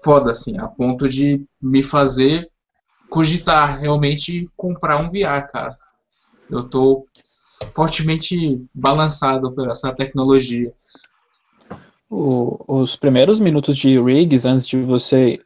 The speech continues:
Speaker 2: realmente controlar o robô, são incríveis. Você tá no robô, você consegue olhar o cockpit inteiro, você consegue ver o seu próprio corpo.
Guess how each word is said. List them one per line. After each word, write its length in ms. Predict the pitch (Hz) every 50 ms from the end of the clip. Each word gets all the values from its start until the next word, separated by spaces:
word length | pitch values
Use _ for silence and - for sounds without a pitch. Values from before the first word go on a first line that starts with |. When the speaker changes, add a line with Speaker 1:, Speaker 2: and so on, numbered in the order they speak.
| _ _ _
Speaker 2:
realmente 440 | - 135 127 131 131 131 131 -
controlar 480 | - - 139 135 - 139 120 117 123 143
o 60 | 156
robô, 540 | 147 139 120 113 120 123 131 147 170 156 - - - - _ _ _ _ _ _
são 180 | - - -
incríveis. 500 | 143 175 175 - 156 151 139 127 120 117
Você 680 | 117 120 117 - - 135 131 131 131 127 123 120 117 113 - -
tá 140 | - 127 127
no 80 | 143 147
robô, 420 | 135 139 131 127 127 131 147 151
você 140 | 139 - 147
consegue 380 | - 131 131 - 139 127 139 143
olhar 220 | 127 127 131 131
o 60 | 127
cockpit 600 | - 135 127 123 - - - - 135 139 135 - -
inteiro, 540 | 135 135 - - 131 139 151 151 139 135
você 120 | - - -
consegue 360 | - 139 127 - 131 127 135
ver 80 | 131 135
o 20 |
seu 160 | 131 - 139
próprio 320 | 135 - 131 131 - - 143
corpo. 720 | - - - 127 131 151 165 113 - - - 135 135